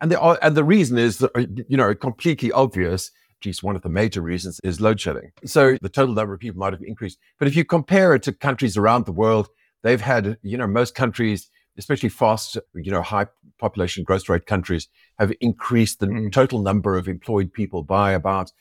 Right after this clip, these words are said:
Speaker 1: somewhere between five and seven percent. And we've in-, increased it by one.
Speaker 2: Yeah.
Speaker 1: I'm still on the skeptical side of the fence here.
Speaker 2: There are two routes to this discussion that need to be discussed. The first one is,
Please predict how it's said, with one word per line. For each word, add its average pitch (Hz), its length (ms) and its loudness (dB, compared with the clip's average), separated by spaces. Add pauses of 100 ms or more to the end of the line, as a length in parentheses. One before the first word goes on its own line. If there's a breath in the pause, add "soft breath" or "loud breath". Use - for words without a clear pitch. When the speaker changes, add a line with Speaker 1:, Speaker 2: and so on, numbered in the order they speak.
(120)
Speaker 1:
somewhere 147 300 4
between 107 500 -2 (300)
five 110 340 2
and 90 100 -6
seven 92 260 -2
percent. 92 440 -6 (280)
And 98 220 -4
we've 127 320 2
in-, 101 300 -4
increased 101 440 -6
it 87 100 -6
by 90 140 0
one. 92 380 -2
Speaker 2:
Yeah. 101 220 0 (460)
Speaker 1:
I'm 101 160 -2
still 135 260 -2
on 104 140 -2
the 92 340 0 (580)
skeptical - 440 -4
side 98 240 0
of 82 60 -4
the 85 80 -12
fence 98 280 -8
here. 87 160 -8 (340)
Speaker 2:
There 185 160 6
are - 20 0
two 262 300 6
routes 160 500 4 (180)
to 131 120 -2
this 117 200 -2
discussion 110 520 0
that 92 140 -8
need 98 180 -8
to - 80 -20
be 98 120 -8
discussed. - 420 -2
The 151 80 -2
first 294 340 2
one 160 180 4
is, 139 320 2